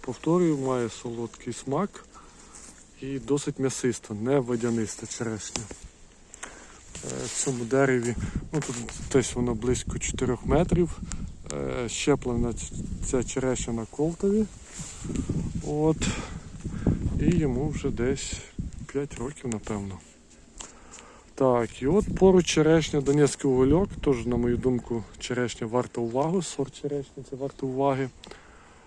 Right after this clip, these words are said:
Е, він ще зелений, він ще зовсім не угольок. Ще зовсім не угольок, а його термін,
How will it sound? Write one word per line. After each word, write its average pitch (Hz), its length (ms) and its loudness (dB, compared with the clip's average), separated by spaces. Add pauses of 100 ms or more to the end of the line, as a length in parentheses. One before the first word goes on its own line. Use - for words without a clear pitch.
(240)
Е, 120 480 -2 (960)
він 135 280 2
ще 131 280 2
зелений, 113 640 2 (840)
він 117 80 -8
ще 113 180 -6
зовсім 110 520 -2 (300)
не 135 140 4
угольок. 120 500 4 (2000)
Ще 123 140 -4
зовсім 123 400 -2
не 120 80 -4
угольок, 127 480 -2 (300)
а 123 240 -2
його 123 360 -4
термін, 139 440 0